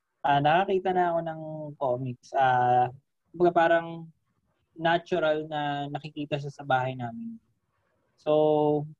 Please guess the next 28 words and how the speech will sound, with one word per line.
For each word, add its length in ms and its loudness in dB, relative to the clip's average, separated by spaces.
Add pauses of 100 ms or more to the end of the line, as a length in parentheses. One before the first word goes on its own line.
(380)
ako, 320 4
ah, 480 4
tapos 320 -4
nakikita 400 -4
ko 80 -2
pa 160 -6
yung 400 -4
tatay 400 -2
ko 80 -8
na 100 -6
magdo-drawing. 680 -4
So, 560 -2 (360)
talagang, 360 4
ano, 240 -2
talagang 400 0
hindi 400 2
ko 160 4
man 160 -4
siya 480 0
intentionally 840 -2
na 120 -4
inaral. 560 -4 (520)
Parang 600 -4
dahil 360 0
nga 160 2 (1040)
habit 300 2
siya 180 0
ng 440 -4